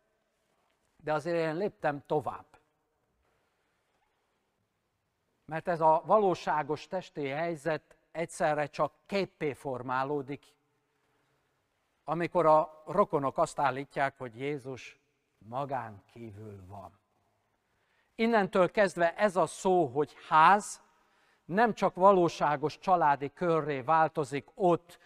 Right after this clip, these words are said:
Názáretbe vagy Kapernaumba, hanem egyszerre lesz egy átvitt képe. És az előbb ezt már elkezdtem itt a szószéken hasogatni, kedves testvérek, úgy tűnik, minthogyha a ház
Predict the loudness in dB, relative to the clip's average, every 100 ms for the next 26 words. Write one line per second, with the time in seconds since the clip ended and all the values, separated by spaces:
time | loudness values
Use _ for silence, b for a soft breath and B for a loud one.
0 | b b 0 0 2 0 0 -6 -6 -8
1 | -6 -4 -2 0 0 0 -2 -2 0 0
2 | 0 _ _ _ _ _ _ _ _ _
3 | _ -2 2 2 0 -10 _ _ -6 -6
4 | 2 2 4 4 2 0 -6 -2 -2 -2
5 | -6 -10 -6 -8 -6 -12 -16 _ _ _
6 | _ _ _ _ _ _ _ _ _ _
7 | _ -4 0 8 8 10 8 6 4 4
8 | 8 8 8 4 -2 -2 -2 -4 -4 -2
9 | -4 -2 -4 -4 -6 -6 -4 -4 -2 0
10 | 0 0 -4 -4 -4 -8 -12 -4 -2 0
11 | -4 -10 -4 -4 -4 -6 -6 -8 0 2
12 | 4 2 -4 -4 -6 -8